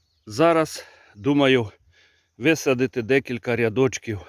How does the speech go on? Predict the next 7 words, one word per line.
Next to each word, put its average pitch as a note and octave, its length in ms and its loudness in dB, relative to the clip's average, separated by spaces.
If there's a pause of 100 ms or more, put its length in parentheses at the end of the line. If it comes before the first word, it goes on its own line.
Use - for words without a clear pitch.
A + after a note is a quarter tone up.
(140)
картоплі C#3+ 680 -2 (1040)
на C3+ 120 -2
ось B2 160 0
цій A#2+ 260 -4 (360)
діляночці. C#3 760 -2 (720)
Ділянку D#3+ 580 2
поділив C#3+ 800 -2